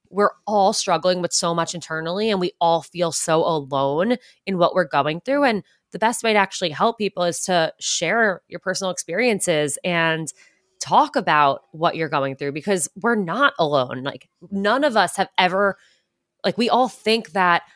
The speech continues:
nobody's ever felt this broken or heartbroken or depressed or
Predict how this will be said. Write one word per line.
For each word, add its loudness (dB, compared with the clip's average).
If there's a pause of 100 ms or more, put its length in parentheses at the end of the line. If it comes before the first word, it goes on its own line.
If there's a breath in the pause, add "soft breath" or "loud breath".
(200 soft breath)
nobody's 2
ever 2
felt 2
this 2
broken 2
or 0
heartbroken 0
or 4 (1500 loud breath)
depressed 0
or 2